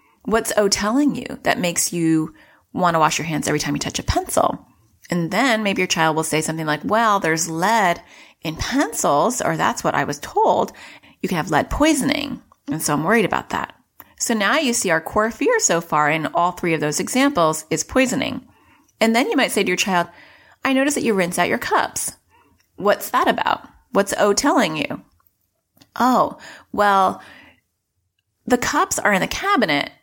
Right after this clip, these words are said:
And I know when we first bought this house, the cabinets were put in and I thought I saw some, like, dust, uh, some, like, wood filings or something from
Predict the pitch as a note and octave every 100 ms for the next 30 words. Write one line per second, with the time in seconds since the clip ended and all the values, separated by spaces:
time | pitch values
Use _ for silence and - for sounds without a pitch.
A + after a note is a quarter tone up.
0 | - G3+ G3 F#3 - G#3 A3 A#3+ G#3 F3+
1 | - D#3 - - - - - E4+ E4 D#4
2 | C4 G#3 G3+ G#3 G3 - E3 - - -
3 | - _ _ - C#4 D#4 A#3+ - G3+ F#3
4 | F#3 A#3 A3+ - F3+ E3+ - F3 E3 D#3
5 | D3+ - _ - - F#3 F3 B3+ - -
6 | - _ - - - - - - - -
7 | - F#3 F3 E3 D3 D3 - - E3+ E3
8 | F3 - F#3 A3 B3+ C#4 D4+ D4 C#4+ C#4+
9 | D4+ D4+ A3 F#3+ E3+ -